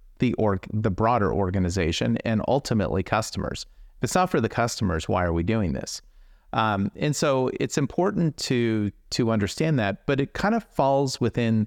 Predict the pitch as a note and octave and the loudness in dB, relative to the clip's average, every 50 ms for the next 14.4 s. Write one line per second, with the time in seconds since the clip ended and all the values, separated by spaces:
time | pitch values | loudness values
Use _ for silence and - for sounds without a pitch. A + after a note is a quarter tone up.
0 | - - - - A#2 A#2 B2+ B2+ C3 B2+ B2 - - - - B2+ A#2 A#2 A2+ A2 | -2 -4 -4 -2 0 2 2 4 2 2 0 -2 -6 -4 -2 0 2 2 2 2
1 | G#2 - - - - A2 F2 E2 C#2 - - - - - - - - _ - - | 0 -2 -6 -4 0 0 2 2 0 -2 -4 -6 -8 -8 -10 -12 -16 _ -20 -20
2 | - - - - - - - D3+ C#3+ C#3 - - G#2 F#2 G#2+ G2+ F2+ - - - | -20 -20 -20 -14 -10 -2 0 2 0 0 0 0 0 0 2 0 0 -2 -4 -2
3 | F#2+ F2 C#2+ - - - - _ _ - - - - - - - _ _ - C3+ | -2 0 0 -2 -4 -8 -12 _ _ -20 -20 -20 -20 -20 -20 -20 _ _ -4 -4
4 | - - G#3+ A#3 A3 - - F#3 D#3 D3 C#3+ C3 G#2 G#2 A#2+ A#2+ A2 - - - | 0 0 0 0 0 0 0 0 2 2 2 0 0 0 0 0 -2 -2 -2 -2
5 | A#2+ A2 - - A#2 A2 G2+ F#2 - - - - E2+ D2 C2+ - - - - - | -2 -2 -2 -2 -2 0 0 -2 -4 -4 -4 -2 -2 -2 -4 -6 -8 -8 -8 -8
6 | - - - - - _ - - A#2+ B2+ B2 A#2 - - C3 A#2+ A#2 A#2 A2 G2+ | -8 -8 -12 -20 -20 _ -18 -8 -4 -2 0 0 0 0 0 2 2 2 2 2
7 | - D#3+ D#3+ - - F#3+ E3+ D#3+ - - - - C#3 C3+ C3 C3 A#2+ - - C3 | 0 0 0 0 0 0 -2 -2 -2 -4 -4 -2 0 0 0 0 -2 -2 -2 0
8 | A#2+ A#2+ A#2+ A2 - A2 G#2 B2 A2+ G#2+ A#2+ A2+ - A#2+ A#2 A2+ A2+ A2 - - | 0 0 0 0 -2 -2 0 0 0 0 0 0 0 0 0 2 0 0 -2 -4
9 | - - A#2 A2+ A2+ G#2+ A2 G#2 G#2 G2+ - - - _ _ _ _ _ - - | -4 -2 0 0 2 2 2 2 0 0 -4 -10 -20 _ _ _ _ _ -10 -4
10 | - B2+ B2+ C#3+ D3 C3 C3 B2+ B2+ B2 A#2+ G#2+ B2 A#2 A#2 A2 - A#2 G#2 - | 0 2 2 2 2 2 2 2 2 2 2 2 2 2 2 2 0 -2 -2 -2
11 | - - A#2 A2+ - - B2+ A#2+ A#2 A2+ G2+ - G#2 - - F#2+ G2 A2 G#2+ G#2 | -2 -2 -2 -2 -2 -2 0 0 0 0 -2 -4 -6 -4 -4 -2 0 2 2 2
12 | G2+ G2+ G2 F#2+ F#2 F#2 - - G2+ F#2+ - A2+ F#2+ F#2 - A2+ A2 B2 C#3 D3+ | 2 4 2 2 2 0 -2 -4 -4 0 0 0 0 0 0 0 2 2 2 2
13 | D#3+ F3 F3+ - - C3 B2+ C3 C#3+ B2+ B2+ C3 A#2+ A#2+ B2 C3 A#2+ - D#3+ C3 | 2 2 2 0 0 0 0 0 0 0 2 2 2 2 2 0 2 0 -2 -2
14 | - - D#3+ F#3+ G#3+ - _ | 0 0 0 0 -2 -4 _